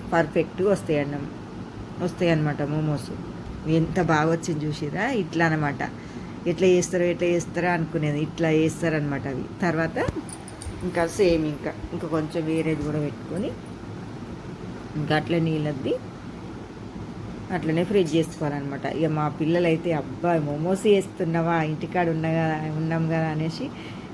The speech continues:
ఫుల్ ఎగ్జైట్ అయ్యారనమాట. అంటే ఇంకా ఎప్పుడు పకోడీలు, బజ్జీలు ఏమంటారు, అవి ఇవే కాకుండా కొంచెం డిఫరెంట్గా అనమాట. ట్రెడిషనల్ కాకుండా ఏమంటారు, వెస్టర్న్ లాగా చేసిన అనమాట. వెస్టర్న్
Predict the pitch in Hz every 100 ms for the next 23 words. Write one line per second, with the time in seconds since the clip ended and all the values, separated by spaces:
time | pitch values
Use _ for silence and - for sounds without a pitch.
0 | - - 175 180 202 226 190 151 202 202
1 | 196 170 156 147 147 143 170 220 440 453
2 | - - 156 151 220 175 151 151 160 143
3 | 135 - - - - 180 175 208 - 180
4 | 180 185 180 170 175 160 175 156 170 185
5 | 170 170 170 170 175 170 170 180 170 160
6 | 185 175 170 160 160 185 254 247 185 190
7 | 170 165 160 165 165 165 151 143 139 135
8 | - - - - - - - - - -
9 | 180 185 196 - 190 190 180 170 175 175
10 | 180 175 170 190 185 180 233 214 202 185
11 | 196 220 190 - 165 156 147 147 139 -
12 | 156 160 151 190 175